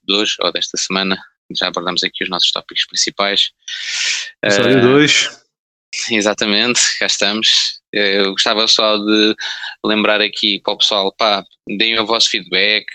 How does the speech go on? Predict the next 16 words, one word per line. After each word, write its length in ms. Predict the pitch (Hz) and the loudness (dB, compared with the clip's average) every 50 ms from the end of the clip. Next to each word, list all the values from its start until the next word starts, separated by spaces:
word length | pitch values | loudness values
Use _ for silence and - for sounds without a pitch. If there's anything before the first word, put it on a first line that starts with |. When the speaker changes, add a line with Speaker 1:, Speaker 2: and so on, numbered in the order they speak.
| - 110 104 101 101 101 98 98 98 - _ _ _ _ _ | -6 -6 -4 -4 -4 -4 -6 -8 -10 -14 _ _ _ _ _
Speaker 1:
sigam, 800 | - - - 98 101 107 110 107 104 104 104 104 101 98 95 90 - - _ _ _ _ _ _ _ _ _ - 90 87 | -6 -2 0 0 0 0 0 0 0 0 0 0 -2 -2 -4 -6 -10 -14 _ _ _ _ _ _ _ _ _ -12 -10 -4
deem 180 | 85 95 95 92 | -2 -2 0 0
subscribe, 680 | - - - - - - - 95 92 98 101 104 98 92 | -2 -2 -2 -4 -6 -4 -2 0 0 2 2 0 0 0
essas 220 | 92 - - - - | -2 -2 -2 -4 -2
coisas 260 | - 98 87 92 - | -2 -2 -2 -2 -2
todas 300 | - 98 90 87 92 - - - - - - - _ _ _ | 0 -2 0 0 2 2 2 2 0 -4 -8 -18 _ _ _
que 60 | - 98 | -8 -2
o 40 | |
pessoal 280 | - - - - 92 90 | 0 0 0 0 -2 -2
pede 320 | - 95 95 95 95 95 - - _ | -2 -2 0 0 0 -2 -4 -8 _
e 80 | - 92 | -16 -16
que 60 | - _ _ _ | -16 _ _ _
nos 160 | 95 92 90 | -4 -2 -2
dá 160 | 90 92 92 87 | 0 0 -2 0
jeito. 400 | 90 92 90 92 95 - - - _ _ - - - - - - - - - - - - - _ - | 0 0 0 0 -2 -4 -8 -20 _ _ -8 -8 -6 -4 -4 -4 -2 -2 -4 -4 -6 -8 -12 _ -4
Ahm, 480 | 101 98 95 95 95 95 95 95 98 | -2 0 0 0 0 0 -2 -4 -6